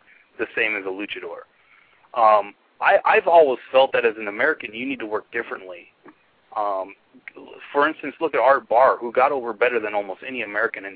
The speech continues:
history down there. He didn't work lucha for the most part. If you watch his matches, he did a few lucha spots here or there, but he worked his style. And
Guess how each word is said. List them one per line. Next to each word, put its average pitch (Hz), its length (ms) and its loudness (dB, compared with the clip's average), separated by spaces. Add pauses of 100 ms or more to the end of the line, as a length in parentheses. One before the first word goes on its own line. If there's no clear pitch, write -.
history 127 380 -8
down 90 220 -8
there. 95 200 -10 (420)
He - 120 -6
didn't 202 220 -2
work 175 200 -2
lucha 110 380 -8
for 104 80 -8
the 95 80 -10
most 90 280 -10
part. - 220 -10 (380)
If 135 180 -6
you 160 60 -4
watch 180 260 0
his 139 120 -18
matches, 143 380 -4
he 196 100 -16
did 202 180 -6
a 185 60 -2 (120)
few 165 300 -10
lucha 151 260 -6 (120)
spots 151 340 2
here 156 240 -2
or 120 60 -4
there, 127 260 4 (420)
but 175 140 0
he 190 160 -12
worked 170 320 -2
his 143 220 -4
style. 139 420 2 (560)
And 127 260 0